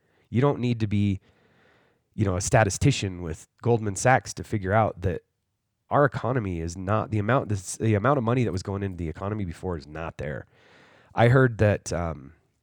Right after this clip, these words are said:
I think it's October one when,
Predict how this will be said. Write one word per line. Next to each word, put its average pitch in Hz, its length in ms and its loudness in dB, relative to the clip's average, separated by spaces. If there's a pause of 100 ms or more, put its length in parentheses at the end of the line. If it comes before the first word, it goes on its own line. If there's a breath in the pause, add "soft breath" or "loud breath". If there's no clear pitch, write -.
(840)
I - 60 -4
think 123 160 0
it's - 160 -2
October 92 420 -4
one 85 360 -8 (180)
when, 80 480 -8